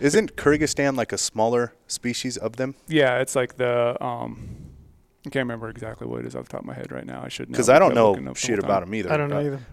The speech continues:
Speaker 1: but I know you gotta travel a hell of a long ways to get to 'em.
Speaker 2: <laughs>
Speaker 1: I know it's an unbelievably crazy adventure. I know Tajikistan is the Iraq border,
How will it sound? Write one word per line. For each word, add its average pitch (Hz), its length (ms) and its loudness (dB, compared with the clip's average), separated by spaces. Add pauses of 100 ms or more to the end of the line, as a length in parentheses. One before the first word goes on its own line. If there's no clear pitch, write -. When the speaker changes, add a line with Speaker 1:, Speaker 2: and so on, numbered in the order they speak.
Speaker 1:
but 117 100 2
I 113 80 8
know 135 420 6 (380)
you 110 80 -8
gotta 117 180 6
travel 104 540 4
a 95 100 -2
hell 113 140 4
of 117 100 4
a 113 60 4
long 113 240 2
ways 120 180 0
to 117 80 -4
get 110 200 0
to 101 120 -4
'em. 98 100 -10 (120)
Speaker 2:
<laughs> - 120 -16
Speaker 1:
I 110 80 2
know 110 180 2
it's - 120 -2
an 101 80 -6 (200)
unbelievably 110 840 -2
crazy 104 400 -4
adventure. 95 480 -8 (340)
I 107 60 -4
know 113 180 6
Tajikistan 113 640 -4
is 98 180 -4
the 95 360 2 (200)
Iraq 104 460 2
border, 95 400 -2